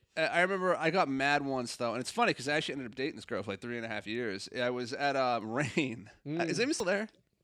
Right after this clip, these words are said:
Speaker 2: It's, like, something sports pl-, page or sports
Speaker 1: So it's just
Speaker 2: night.
Speaker 1: another club, pretty
Speaker 2: Yeah,
Speaker 1: much,
Speaker 2: now it's
Speaker 1: yeah.
Speaker 2: like, now it's like a place
Speaker 1: Right.
Speaker 2: where they have bands and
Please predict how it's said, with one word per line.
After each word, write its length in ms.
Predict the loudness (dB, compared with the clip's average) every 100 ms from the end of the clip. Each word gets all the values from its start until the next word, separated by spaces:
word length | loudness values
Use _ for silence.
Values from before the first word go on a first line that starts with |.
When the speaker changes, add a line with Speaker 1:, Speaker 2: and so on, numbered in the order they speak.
| _ _ _ -12 -8
Speaker 2:
It's, 120 | -2 2
like, 140 | 2
something 280 | 2 0 0
sports 540 | -2 0 2 2 -4 -8 -16 _
pl-, 200 | -2 -2 0
page 380 | 0 0 -2 -6
or 60 |
sports 160 | -2 8
Speaker 1:
So 80 | 10
it's 80 |
just 120 | 10 6
Speaker 2:
night. 60 |
Speaker 1:
another 200 | 2 2
club, 340 | -2 -2 -4 -6
pretty 160 | -2 6
Speaker 2:
Yeah, 200 | 8 8
Speaker 1:
much, 80 | 8
Speaker 2:
now 160 | 10
it's 120 | 10 8
Speaker 1:
yeah. 60 |
Speaker 2:
like, 140 | 4 4
now 140 | 6
it's 120 | 6
like 80 | 4
a 100 | 2
place 140 | 4 4
Speaker 1:
Right. 140 | 4
Speaker 2:
where 60 | 4
they 60 | 2
have 180 | 4
bands 480 | 4 6 6 4 0
and 180 | -4